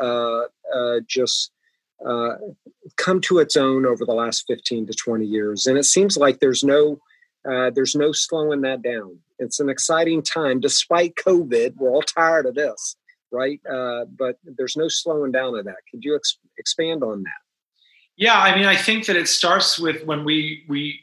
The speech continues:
Speaker 2: came to the recognition. Obviously, in the eighties, seventies and eighties are a little bit of the dark ages of cocktails, you know? Um,
Speaker 1: Yeah.
Speaker 2: there, there was other substances that people <laughs> maybe preferred, or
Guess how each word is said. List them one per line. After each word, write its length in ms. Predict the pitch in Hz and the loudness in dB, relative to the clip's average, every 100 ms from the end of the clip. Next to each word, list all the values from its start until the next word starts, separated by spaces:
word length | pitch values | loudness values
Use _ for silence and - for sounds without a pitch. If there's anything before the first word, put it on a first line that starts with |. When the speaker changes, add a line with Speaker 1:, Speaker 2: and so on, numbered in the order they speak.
| _ | _
Speaker 2:
came 240 | - 160 185 | -2 0 0
to 60 | |
the 100 | 147 | 0
recognition. 480 | 135 151 143 165 143 | 2 4 4 2 2
Obviously, 560 | 151 208 233 - 185 180 | 2 0 2 2 2 0
in 80 | 156 | -2
the 120 | 156 165 | 0 2
eighties, 580 | 185 170 156 135 - - - | 4 4 0 0 -4 -10 -4
seventies 420 | - 196 214 185 | 2 2 4 4
and 100 | 160 | 4
eighties 240 | 165 160 143 | 4 4 4
are 40 | |
a 20 | 139 | 2
little 220 | 156 180 | 0 0
bit 100 | 156 | 0
of 80 | 147 | -2
the 80 | 120 | 0
dark 340 | 135 147 - | 2 4 4
ages 400 | 139 127 123 117 | 2 2 0 -2
of 120 | 120 | -4
cocktails, 580 | - 127 127 120 104 104 | 0 0 0 -2 -4 -6
you 60 | 110 | -10
know? 340 | 110 117 117 127 | -8 -8 -8 -2
Um, 320 | 117 110 110 | -2 -2 -2
Speaker 1:
Yeah. 200 | 123 123 - - _ _ | 0 0 -2 -14 _ _
Speaker 2:
there, 280 | 131 139 147 | 2 2 2
there 120 | 139 | 2
was 140 | 135 | 2
other 260 | 151 147 147 | 2 2 4
substances 640 | - 151 143 135 120 123 | 4 4 2 0 -2 -2
that 140 | 127 - | -2 -4
people 400 | 127 104 139 120 | -4 -4 -6 -4
<laughs> 20 | |
maybe 220 | 123 117 | -6 -6
preferred, 600 | - 120 - 135 135 131 | -8 -8 -2 2 4 4
or 240 | 123 120 | 2 0